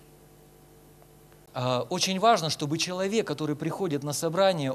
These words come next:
он не испытал, чтобы не почувствовал себя вот в сообществе таких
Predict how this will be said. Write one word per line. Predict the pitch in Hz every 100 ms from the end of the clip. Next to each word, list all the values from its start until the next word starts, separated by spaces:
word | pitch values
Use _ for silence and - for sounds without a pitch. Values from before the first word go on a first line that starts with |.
| -
он | 156 151
не | 156
испытал, | 160 - 170 165 180 139 - - - - -
чтобы | - 139 151 147 - - - -
не | 131
почувствовал | 165 170 - 247 - 180
себя | 170 165 180
вот | 143
в | -
сообществе | 165 180 - - 143
таких | 139 143 156